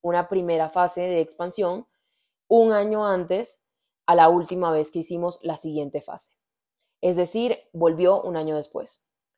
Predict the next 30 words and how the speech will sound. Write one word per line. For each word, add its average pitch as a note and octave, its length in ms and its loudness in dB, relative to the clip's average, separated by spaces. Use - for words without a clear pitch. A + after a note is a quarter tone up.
Dos, E3+ 400 4
¿qué G#3+ 120 0
te A3 100 4
llamó G#3 220 0
la F#3 80 4
atención F#3+ 560 -2
o F3 100 -2
qué E3+ 120 -2
te F3 140 -2
hizo F#3 200 -4
tomar E3 260 -6
la D#3+ 140 0
decisión D#3+ 640 -4
de E3+ 140 -2
hacerlo F#3+ 840 -2
con G#3 340 -2
Mariali? D#3 500 -6
Sin A3 180 -4
ni G#3+ 80 0
siquiera G3 360 2
conocerla, G#3 800 0
sentí F#3+ 680 -6
una F#3 220 -4
conexión F3+ 440 -6
con F#3 140 -8
su F#3 140 -14
propio E3+ 260 -2
testimonio E3 640 -6
de D#3+ 120 0
vida, D3+ 380 -8